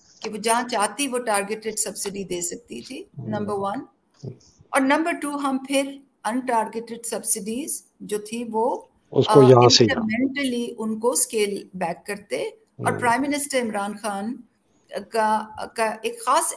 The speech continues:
Speaker 1: emphasis था ये untargeted subsidies को scale बैक, अ, करने का और उसको targeted subsidy में,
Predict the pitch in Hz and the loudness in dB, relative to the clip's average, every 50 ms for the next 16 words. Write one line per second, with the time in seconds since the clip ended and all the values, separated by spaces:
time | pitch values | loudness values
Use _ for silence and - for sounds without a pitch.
0 | - 233 240 254 247 247 - 285 - - 277 269 - - - - 226 202 196 196 | 0 -2 -2 -2 -2 -2 -2 0 0 2 2 2 2 2 0 -2 -2 0 0 0
1 | 202 - - - - 202 214 208 - - 214 226 233 - 220 208 202 202 196 208 | -2 -4 -8 -14 -12 -10 -10 -8 -6 -6 -6 -4 -2 0 0 0 0 -2 -4 -6
2 | 208 214 214 214 - - 220 208 - - 247 226 202 226 214 214 - - 208 214 | -6 -6 -4 -2 -2 -2 -2 -2 -4 -4 -4 -4 -4 -4 -2 -2 -2 -2 0 0
3 | 247 247 - 208 202 202 208 190 185 190 180 185 190 - - - - - _ - | 0 0 2 0 -2 -2 -2 -2 -2 0 0 0 -2 -4 -10 -20 -20 -20 _ -10
4 | - 76 80 - - - - - 208 190 185 202 196 190 196 196 - _ _ _ | -8 -6 -6 -6 -8 -10 -10 -10 -8 -8 -8 -8 -8 -8 -10 -12 -14 _ _ _
5 | _ _ _ _ _ _ _ - 214 202 202 214 247 - - - - 196 196 202 | _ _ _ _ _ _ _ -6 -4 -4 -4 -4 -8 -10 -12 -8 -4 -2 0 2
6 | 214 254 294 - - - _ _ _ - 202 208 - - 269 269 269 247 220 190 | 2 0 0 -4 -8 -18 _ _ _ -12 -10 -10 -8 -6 -6 -4 -2 -2 -2 0
7 | 185 185 208 202 208 214 214 - - 185 - - - 196 190 - 196 190 190 185 | -2 -2 -4 -6 -6 -6 -6 -4 -4 -4 -4 -4 -4 -4 -6 -6 -8 -6 -6 -6
8 | 202 247 320 - | -8 -8 -10 -12